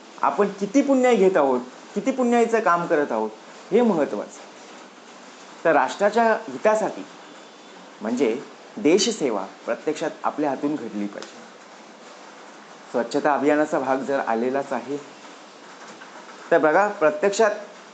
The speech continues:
आपला भाग जो आपला परिसर आहे तो उत्तम रीतीने स्व-, बघा स्वच्छता मोहीम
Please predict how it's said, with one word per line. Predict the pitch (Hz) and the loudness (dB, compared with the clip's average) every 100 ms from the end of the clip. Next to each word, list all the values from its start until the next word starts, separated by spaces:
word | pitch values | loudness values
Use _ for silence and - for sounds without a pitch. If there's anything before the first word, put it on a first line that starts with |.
| - | -2
आपला | 143 196 202 | 0 2 2
भाग | 139 160 151 101 - - - - - - | 2 2 2 -2 -8 -18 -20 -20 -20 -4
जो | 117 | 0
आपला | 151 151 | 2 2
परिसर | 151 120 123 135 156 | 0 0 -2 0 0
आहे | 113 104 95 - - - - - - - - - | 0 -4 -14 -16 -20 -20 -20 -20 -20 -20 -14 -2
तो | 202 208 - - 156 | 0 0 -4 -8 -6
उत्तम | 143 - 202 | -2 2 4
रीतीने | 175 - 180 220 208 - - - - - - - - - | 2 2 0 0 -6 -16 -20 -20 -20 -20 -20 -20 -16 -2
स्व-, | 175 185 202 - - - - - | 2 4 2 -4 -18 -20 -20 -6
बघा | - 156 190 | 0 2 2
स्वच्छता | - 170 170 - 240 233 127 107 - - - - - - | 2 0 0 2 4 4 0 -4 -12 -20 -20 -20 -16 -2
मोहीम | 131 151 202 | 2 2 2